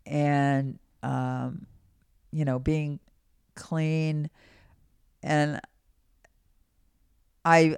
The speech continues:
I believe that it's a much more individual thing. It's a much more complex and individual state than I previously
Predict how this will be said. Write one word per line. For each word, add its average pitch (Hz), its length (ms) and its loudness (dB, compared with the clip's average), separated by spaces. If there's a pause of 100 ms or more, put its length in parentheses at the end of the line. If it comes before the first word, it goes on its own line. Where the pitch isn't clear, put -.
I 160 140 6
believe 175 680 4
that 170 240 8
it's 151 380 0
a 147 120 0
much 170 580 2
more 165 420 4
individual 151 880 2
thing. 143 500 -6
It's 135 160 -8
a 151 40 0
much 160 280 -2
more 151 160 -2
complex 143 1040 -4
and 135 100 -2
individual 135 1000 0 (600)
state - 680 0 (420)
than 147 220 0
I 139 140 0
previously 143 760 -2